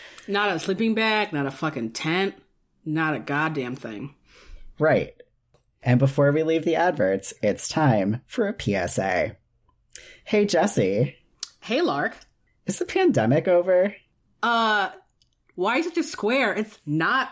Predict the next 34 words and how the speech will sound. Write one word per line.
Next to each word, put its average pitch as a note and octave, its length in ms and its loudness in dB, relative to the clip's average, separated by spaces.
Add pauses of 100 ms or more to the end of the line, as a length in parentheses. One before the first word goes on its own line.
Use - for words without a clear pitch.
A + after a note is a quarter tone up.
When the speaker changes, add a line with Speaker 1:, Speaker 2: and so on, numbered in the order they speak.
Speaker 1:
over. F#3 560 -2 (600)
Speaker 2:
Oh G3+ 120 4
man, D#3 580 4
what C#3+ 180 4
should - 160 0
we F3 120 4
do C#3+ 320 4
about G#2 360 2
that? G#2 560 0 (360)
Speaker 1:
Oh B3 120 0
my C#4+ 120 0
god, C#4+ 320 0
have G3+ 160 -4
you A#3 100 0
heard A3+ 140 0
about C4 200 0
a C#4+ 40 0
thing A3 300 -2
called G#3 480 -2 (200)
wearing F#3+ 380 0
an A3 100 -8
N F#3 80 0
ninety-five F#3+ 720 0
mask? E4+ 960 0 (360)
They're A#3 200 0
so B3 440 0
cool. A3+ 400 0
All C#4 440 0
the C#4+ 100 0
cool C4 260 -4
kids A#3 240 -2
are B3+ 60 0
doing F#3+ 420 0
it. G3 380 0